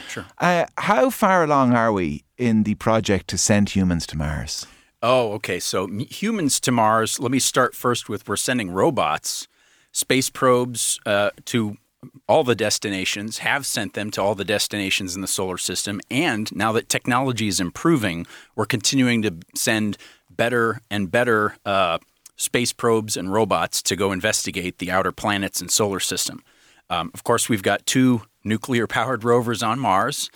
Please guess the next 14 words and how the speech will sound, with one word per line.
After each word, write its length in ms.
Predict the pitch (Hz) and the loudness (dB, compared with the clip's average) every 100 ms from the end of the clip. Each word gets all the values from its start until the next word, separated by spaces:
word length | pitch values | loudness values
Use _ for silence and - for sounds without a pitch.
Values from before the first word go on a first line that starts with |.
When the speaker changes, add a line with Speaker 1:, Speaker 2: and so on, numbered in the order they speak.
| - | -4
Speaker 2:
Mm. 280 | 107 107 101 | 0 2 2
Speaker 1:
and 120 | 117 | 2
a 20 | |
helicopter 720 | 151 123 - 90 85 110 123 247 | 2 0 -2 -2 -2 -6 -8 -6
that 180 | 107 | -4
are 100 | 101 | -4
looking 340 | 98 123 143 131 | -2 0 2 2
for 160 | - 139 | 2 2
life, 460 | 95 107 - - _ - | 2 0 -6 -14 _ -6
drilling 360 | 113 120 123 | 0 2 2
into 180 | 120 117 | 2 0
the 240 | 107 101 110 | 0 0 0
Martian 340 | 101 107 135 110 | 0 2 0 0
soil, 540 | - 113 110 107 | 2 4 2 0